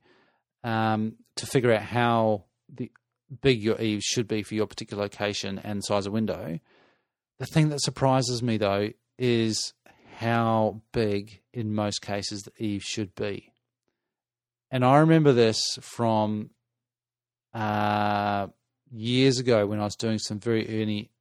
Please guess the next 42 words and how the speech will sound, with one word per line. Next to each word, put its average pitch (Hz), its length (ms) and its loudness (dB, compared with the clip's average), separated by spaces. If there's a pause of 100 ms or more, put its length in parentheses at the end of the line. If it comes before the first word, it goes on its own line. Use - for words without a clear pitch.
(120)
early 110 420 0 (300)
energy 120 360 0
modelling, 107 520 -2 (920)
and 127 160 -4
just 143 220 -6
being 135 200 2
so 139 240 2
surprised 120 800 -2
that 110 120 -12
the 110 200 -10
optimum 120 640 -2 (340)
l-, 110 240 -8 (520)
um, 107 300 -4
size 143 400 2
of 110 100 -4
eaves 107 260 0
was 117 300 -8
so - 340 -2
much 147 240 -2
bigger 139 440 0 (120)
than 123 480 2
the 123 100 -2
standard. 123 580 -2
And 123 140 -2
I, 131 180 0 (380)
so 170 120 4
the 156 80 6
standard 185 340 6
might 143 260 4
be 123 280 2
sort 123 180 -2
of 110 80 -4 (800)
five, 123 500 2
six - 460 -4
hundred 113 260 -4
millimeters, 113 480 0
half 120 320 -4
a 113 60 -4
millimeter, 110 400 -2
a 104 100 -8
couple 120 300 -6
of, - 100 -14